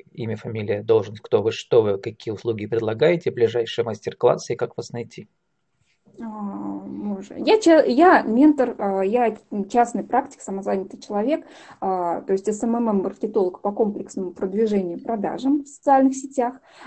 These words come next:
Speaker 2: А, моя тема — это психология продаж и нейрокопирайтинг. И также я являюсь ментором для экспертов, онлайн-экспертов, которые пришли монетизировать свои знания,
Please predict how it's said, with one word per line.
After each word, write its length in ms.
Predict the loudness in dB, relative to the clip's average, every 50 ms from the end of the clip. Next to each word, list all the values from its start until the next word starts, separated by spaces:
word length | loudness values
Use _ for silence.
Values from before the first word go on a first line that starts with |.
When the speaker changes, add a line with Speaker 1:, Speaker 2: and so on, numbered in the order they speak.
| -10 -4
Speaker 2:
А, 420 | -2 0 0 0 0 0 0 -2
моя 260 | -2 -2 -2 0 0 -2
тема — 280 | -2 -4 -6 -6 -6 -8
это 140 | -10 -14
психология 560 | -16 -16 -10 -2 0 2 4 4 2 2 0 -2
продаж 400 | -2 0 0 0 0 0 -2 -2
и 40 |
нейрокопирайтинг. 1160 | -4 -4 -4 -6 -8 -12 -14 -20 -20 _ _ -2 0 0 0 -2 -4 -6 -6 -4 -4 -4 -4 -6 _ _ _ _ _ -6
И 80 | 0
также 240 | 2 2 2 4 2
я 100 | 2 2
являюсь 360 | 2 2 2 2 0 0 0
ментором 420 | -2 -2 -2 -4 -6 -8 -12 -8 0
для 240 | 6 8 8 8
экспертов, 640 | 8 4 -2 -12 -8 -4 -4 -4 -4 _ -12 -8 -2 -2
онлайн-экспертов, 880 | 0 2 2 2 2 0 -2 -4 -6 -8 -6 -4 -4 -4 -4 -8 -20 -20
которые 300 | -20 -14 _ -10 -10 -10
пришли 240 | -12 -14 -10 -6 -6
монетизировать 640 | -4 -4 -6 -8 -8 -8 -4 0 2 2 2 0 -4
свои 240 | -6 -6 -4 -4
знания, 460 | -4 -4 -4 -2 -2 -2 -4 -4 -6